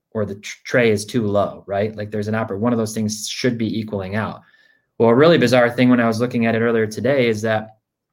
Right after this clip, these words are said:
the P S A ten, uh, or the, the, the P S A ten Luka to the P S A ten Trae was, like, up around eight X,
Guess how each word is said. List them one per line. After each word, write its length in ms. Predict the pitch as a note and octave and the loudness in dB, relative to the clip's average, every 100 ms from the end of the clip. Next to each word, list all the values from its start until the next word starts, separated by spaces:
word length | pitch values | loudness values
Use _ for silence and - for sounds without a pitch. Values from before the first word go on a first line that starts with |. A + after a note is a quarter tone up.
| - - | -20 -14
the 80 | A#2 | -14
P 180 | - D#3 | -2 -2
S 160 | C3+ | 0
A 80 | B2+ | -2
ten, 580 | G#2+ - C3 B2 A#2 A2+ _ _ _ _ _ B2 | -4 -4 0 2 0 -4 _ _ _ _ _ -2
uh, 340 | A2 G#2 G2+ - | 0 0 -4 -4
or 140 | A2+ | -2
the, 240 | G#2+ G#2 F#2+ | 0 -2 -4
the, 200 | G#2 - - | -10 -10 -12
the 80 | |
P 220 | G#2+ - E3 | -8 0 0
S 120 | E3 | 0
A 180 | B2 - | -4 -4
ten 600 | - C#3 C#3+ D3 D3+ _ _ _ _ _ - _ - | -6 -4 -4 -8 -12 _ _ _ _ _ -20 _ 0
Luka 340 | C#3+ D#3 A#2+ | 0 2 0
to 80 | A2 | 0
the 80 | G#2+ | -4
P 160 | C#3 | 0
S 140 | C3 B2+ | 0 0
A 80 | |
ten 280 | A2+ C3+ B2 | -2 -2 -2
Trae 680 | G#2+ - D3+ A2+ G#2 G#2+ - _ _ _ _ _ _ | -2 -2 0 2 0 -2 -8 _ _ _ _ _ _
was, 200 | A#2 A2 | -2 2
like, 280 | A#2 G#2+ - - _ _ | 2 2 -4 -20 _ _
up 180 | C3+ C#3+ | -2 2
around 400 | B2+ B2 A2+ A2 | 2 2 0 -2
eight 160 | B2+ A2+ | -2 0
X, 480 | A2+ E3+ - - | 0 -2 -8 -20